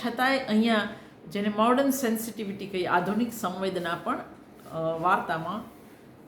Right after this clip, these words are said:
હોય છે. એ રીતે મધુરાઈ બાકીના આધુનિક કાળના સર્જકોથી થોડેક અંશે જુદા પણ પડે છે.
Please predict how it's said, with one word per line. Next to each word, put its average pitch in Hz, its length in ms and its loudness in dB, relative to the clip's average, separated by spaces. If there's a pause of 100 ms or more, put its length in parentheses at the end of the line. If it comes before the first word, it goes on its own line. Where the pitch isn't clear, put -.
(120)
હોય 254 180 10
છે. - 360 -4 (380)
એ 339 120 0
રીતે 349 280 0
મધુરાઈ 285 400 6
બાકીના 285 480 4
આધુનિક 226 500 2
કાળના 196 420 2
સર્જકોથી 196 760 -4
થોડેક 208 480 -2
અંશે 175 320 -2
જુદા 226 320 6
પણ 214 260 0
પડે 139 180 -2
છે. - 300 -14